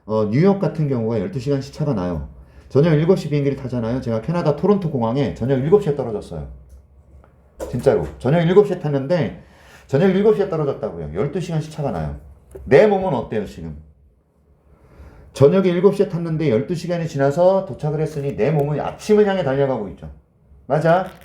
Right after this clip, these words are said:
그래서 아침이라고, 내 몸은. 내 몸은 아침이야. 그게 여러분 시차증이잖아요, 시차병.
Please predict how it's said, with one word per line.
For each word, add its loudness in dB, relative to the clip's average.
그래서 -6
아침이라고, 2
내 -4
몸은. -6
내 0
몸은 2
아침이야. -2
그게 0
여러분 4
시차증이잖아요, -2
시차병. -2